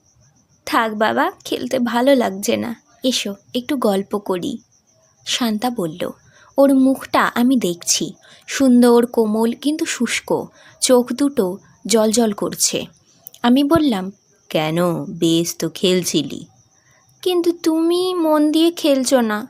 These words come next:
তার চেয়ে আমাকে গল্প বলো, ভালো গল্প বলো,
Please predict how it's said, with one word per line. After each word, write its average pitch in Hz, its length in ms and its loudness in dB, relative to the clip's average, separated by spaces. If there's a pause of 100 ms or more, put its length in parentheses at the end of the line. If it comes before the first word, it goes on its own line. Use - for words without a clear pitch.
(140)
তার 269 180 2
চেয়ে 320 240 2
আমাকে 262 360 0
গল্প 226 400 0
বলো, 208 420 -2 (460)
ভালো 294 320 4
গল্প 254 300 0
বলো, 202 420 -2